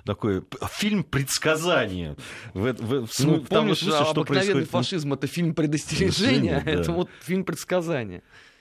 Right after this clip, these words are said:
Speaker 1: Потому что то, что происходит, да, иногда действительно, если бы это ещё не всё, не кровь, не, э, людские жизни, судьбы, понимаешь?
Speaker 2: Ну, понимаешь,
Speaker 1: Что в
Speaker 2: в
Speaker 1: Грузии,
Speaker 2: «Свадьбе
Speaker 1: что
Speaker 2: в
Speaker 1: на
Speaker 2: Малиновке»
Speaker 1: Украине.
Speaker 2: тоже, к сожалению, лилась кровь. Она просто там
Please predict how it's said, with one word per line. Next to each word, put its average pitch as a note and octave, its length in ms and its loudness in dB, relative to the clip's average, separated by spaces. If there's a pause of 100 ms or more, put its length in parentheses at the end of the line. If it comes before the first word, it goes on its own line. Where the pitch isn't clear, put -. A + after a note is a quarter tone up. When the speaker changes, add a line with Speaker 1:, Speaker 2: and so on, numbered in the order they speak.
(200)
Speaker 1:
Потому F#2+ 280 0
что - 160 -4
то, A#2+ 140 -4
что - 180 -8
происходит, G#2+ 600 -2
да, F2 100 2
иногда G#2+ 320 0
действительно, F2 380 -4
если A2+ 320 0
бы A#2 140 0
это A2+ 200 0
ещё A#2 260 -2
не A2+ 160 2
всё, A#2 200 -2
не A2 160 2
кровь, C#3 480 -2
не, F2+ 260 -2
э, F2+ 720 0
людские G#2 460 0
жизни, A2 480 0
судьбы, E2+ 560 -2
понимаешь? E2+ 540 -2
Speaker 2:
Ну, B2 140 0
понимаешь, D3 280 -2
Speaker 1:
Что C3+ 160 0
в F2 60 -10
Speaker 2:
в - 20 -12
Speaker 1:
Грузии, A#2 160 0
Speaker 2:
«Свадьбе - 260 2
Speaker 1:
что D3 80 0
Speaker 2:
в - 40 0
Speaker 1:
на - 60 2
Speaker 2:
Малиновке» - 340 2
Speaker 1:
Украине. - 220 2
Speaker 2:
тоже, F#3+ 280 4
к - 80 -10
сожалению, D#3 640 0
лилась D3 400 0
кровь. F3+ 300 -2
Она B2 200 -2
просто D3+ 380 -4
там D3 320 -4